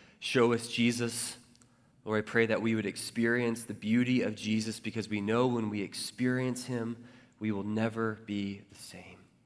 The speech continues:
So God, use this text to do that, we pray in Jesus' name. Amen.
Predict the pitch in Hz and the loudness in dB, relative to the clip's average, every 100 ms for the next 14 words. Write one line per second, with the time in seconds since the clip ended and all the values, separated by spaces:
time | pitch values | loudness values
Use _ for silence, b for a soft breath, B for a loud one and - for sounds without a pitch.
0 | _ _ _ - - - 98 104 101 117 | _ _ _ -20 -20 -14 -6 -4 0 -2
1 | 113 104 - - 110 - - - 92 98 | -2 -6 -6 -8 -6 -6 -10 -14 -10 -6
2 | 101 95 95 87 - - - 95 - 98 | -6 -6 -10 -10 -14 -18 -14 -14 -6 -6
3 | 92 - B B - 98 110 113 107 - | -6 -10 B B -16 -6 0 0 0 -8
4 | - - - _ _ - B B 98 87 | -14 -18 -20 _ _ -20 B B -14 -14